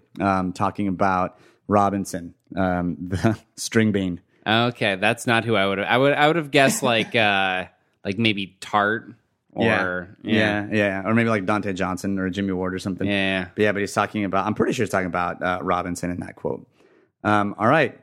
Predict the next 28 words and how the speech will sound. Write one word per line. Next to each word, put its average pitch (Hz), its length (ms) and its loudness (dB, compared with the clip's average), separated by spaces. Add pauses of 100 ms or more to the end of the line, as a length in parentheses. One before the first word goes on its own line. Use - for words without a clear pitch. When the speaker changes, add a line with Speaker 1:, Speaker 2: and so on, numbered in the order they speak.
Speaker 1:
here's 110 260 -2
another 143 240 4
one. 92 180 -8 (2000)
<laughs> - 280 -6 (1300)
There, 110 160 2
there's 120 180 2
a 123 80 4
couple 143 260 2
here 120 180 4
that 107 100 0
I'm 104 100 -2
waiting 107 240 0
to 101 60 -4
get 98 220 0
to. 98 100 2
I - 20 0
just 95 160 -4
don't 113 140 2
know 101 120 2
if 98 60 0
we 101 80 0
should 98 160 -4
do 98 140 0
'em 95 80 0
now. 95 200 -4 (560)
Um, 101 520 2 (960)
all 110 140 2
right. 90 240 0